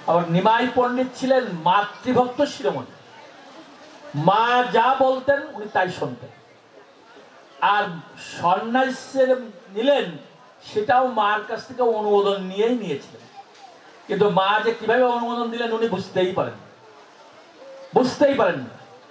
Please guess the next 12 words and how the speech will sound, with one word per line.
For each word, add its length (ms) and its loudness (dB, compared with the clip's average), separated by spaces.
মাকে 400 2
এমন 560 2
রূপ 220 2
দর্শন 440 0
করেছিলেন 480 -6
শ্রীমান 340 -10
চৈতন্য 400 -2
মহাপ্রভু, 680 0
সেই 320 2
রূপ 300 2
দর্শন 600 0
করে 300 2